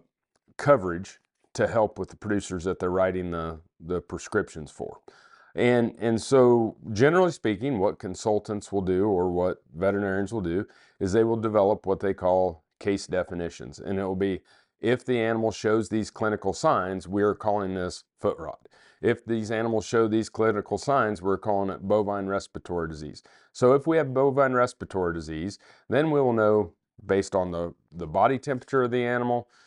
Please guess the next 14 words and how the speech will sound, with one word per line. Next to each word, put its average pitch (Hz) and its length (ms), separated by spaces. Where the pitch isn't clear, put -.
we'll 98 160
know 95 180
based 95 280
on 92 120
these 92 160
clinical 104 400
signs, 123 480
and 107 180
then 131 420
we'll 104 220
also 117 380
grade 101 360
the 90 80
severity 92 640